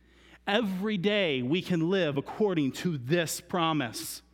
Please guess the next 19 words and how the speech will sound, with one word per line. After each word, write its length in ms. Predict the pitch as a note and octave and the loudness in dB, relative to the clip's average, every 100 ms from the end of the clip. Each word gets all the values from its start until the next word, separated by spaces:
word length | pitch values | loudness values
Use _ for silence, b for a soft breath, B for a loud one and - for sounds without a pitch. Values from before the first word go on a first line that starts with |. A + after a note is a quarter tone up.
| b b b b b b b _ _ _ | b b b b b b b _ _ _
but 140 | B2+ D3 | -6 -4
it's 140 | D3+ | -2
not 180 | D#3+ D3+ | -2 -2
us 180 | D#3 - | -4 -4
doing 220 | D3 C3 | -2 0
the 80 | A#2+ | 0
living. 360 | C3+ A#2 G#2 - - _ _ _ b b b b b - - - - - - - - - - | -2 -2 -6 -8 -20 _ _ _ b b b b b -16 -16 -16 -20 -20 -20 -20 -20 -20 -10
It's 160 | C#3 | -8
the 80 | B2 | -6
Spirit 400 | - - D#3 C3 | -10 -4 -4 -2
of 120 | A#2 | -4
God. 380 | A#2 C3+ B2+ A2 | -4 -4 -2 -4
It's 140 | A2+ - | -6 -6
the 80 | |
Lord 260 | A#2 B2 A2+ | -6 -4 -4
Jesus 400 | A#2+ B2+ - - | -4 -6 -8 -12
Christ 400 | - C3 A#2+ - | -8 -8 -8 -8
himself 560 | B2 - - B2 A2+ C3 | -8 -8 -10 -10 -10 -10
abiding 760 | A2+ A#2+ A#2+ A2+ A#2 A2 G#2+ | -6 -4 -4 -4 -4 -4 -6